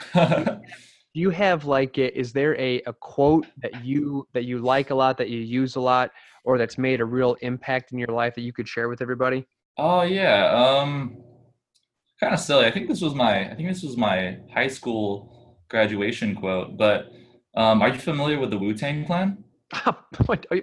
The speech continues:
Speaker 2: are you? Of course I am.
Speaker 1: <laughs> Yeah. Uh, awesome. So, um, I guess Ghostface Killah et al in terms of
Speaker 2: Yes.
Speaker 1: research. Yeah. So
Speaker 2: Yes.
Speaker 1: they have a song called, um, "Older Gods" from, I forgot, I think it's Wu-Tang Forever.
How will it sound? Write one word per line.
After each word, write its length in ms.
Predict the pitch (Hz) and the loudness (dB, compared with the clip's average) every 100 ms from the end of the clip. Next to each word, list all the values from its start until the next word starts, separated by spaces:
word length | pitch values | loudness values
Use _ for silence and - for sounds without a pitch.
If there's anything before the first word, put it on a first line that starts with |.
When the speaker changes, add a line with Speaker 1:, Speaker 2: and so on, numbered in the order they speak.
| - | 2
Speaker 2:
are 60 | |
you? 180 | 156 147 - _ | 0 0 -6 _
Of 160 | 160 - | -6 -6
course 380 | - 247 262 - | -2 2 2 2
I 100 | 120 | 2
am. 200 | 117 110 | 2 2
Speaker 1:
<laughs> 440 | - - - 202 175 | 2 2 4 4 4
Yeah. 800 | 151 170 - - - - 254 240 - | 4 2 0 -2 -6 -6 -6 -6 0
Uh, 360 | 123 127 117 107 | 6 8 8 6
awesome. 440 | - 139 - 95 95 | 4 2 2 0 0
So, 520 | - 131 123 120 - 151 - | 4 6 8 6 2 -16 0
um, 640 | 120 117 117 113 110 107 - - - | 6 8 8 6 4 0 -6 -12 -2
I 120 | 113 | 2
guess 300 | 131 139 113 | 4 2 0
Ghostface 600 | 110 127 131 - 127 120 - | 2 2 2 0 -2 -2 -2
Killah 320 | 131 123 113 | 2 4 4
et 140 | 110 - | 4 4
al 380 | 117 110 117 - - | 6 6 6 0 -8
in 400 | 110 104 101 104 | -2 0 0 -2
terms 220 | - 117 110 | -2 -2 -2
of 120 | 95 | 0
Speaker 2:
Yes. 20 | |
Speaker 1:
research. 500 | 113 117 110 101 104 | 0 2 2 2 2
Yeah. 280 | 113 123 104 | 4 6 6
So 340 | - 120 113 | 2 0 0
Speaker 2:
Yes. 360 | - - - - | -4 -18 -18 -4
Speaker 1:
they 100 | 135 | 2
have 160 | 160 170 | 4 4
a 60 | |
song 600 | 160 - 139 147 139 120 | 2 2 4 6 6 4
called, 380 | 117 123 120 120 | 4 4 4 4
um, 520 | 113 107 101 98 98 - _ _ _ _ | 4 4 4 0 -6 -12 _ _ _ _
"Older 320 | 117 127 135 | 0 2 2
Gods" 420 | 117 110 135 160 - | 4 6 4 2 -6
from, 460 | - 120 117 104 - | -2 0 0 -2 -10
I 40 | |
forgot, 300 | - 156 190 | -12 -4 -2
I 40 | 104 | -2
think 120 | 190 | -2
it's 100 | 180 | -4
Wu-Tang 420 | 110 127 143 131 | -4 -4 -4 -6
Forever. 580 | - 107 110 156 196 - | -2 0 2 2 -2 -4